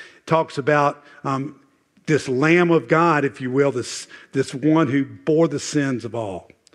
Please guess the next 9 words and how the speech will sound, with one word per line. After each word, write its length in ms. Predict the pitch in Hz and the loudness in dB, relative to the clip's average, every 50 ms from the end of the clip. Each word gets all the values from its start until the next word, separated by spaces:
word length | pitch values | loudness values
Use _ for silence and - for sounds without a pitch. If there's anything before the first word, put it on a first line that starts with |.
| _ _ _ _ _ _ _ _ _ - | _ _ _ _ _ _ _ _ _ 0
bore 220 | 139 139 139 139 | 2 2 4 4
all 120 | 135 127 | 2 0
the 140 | 117 107 98 | -2 -4 -6
shame, 480 | - - - 147 147 151 151 151 147 131 | -6 -2 -2 0 2 2 2 2 0 -2
bore 200 | 127 123 117 120 | -4 -4 -2 -2
all 280 | 123 123 131 131 131 | 0 0 0 0 0
of 80 | 127 120 | -2 -2
that, 400 | 131 127 127 131 131 - _ - - - - - - - _ - | -2 -2 -2 -4 -4 -6 _ -20 -20 -20 -20 -20 -20 -20 _ -14
um, 360 | 113 104 104 101 101 98 95 | -12 -10 -10 -10 -10 -12 -16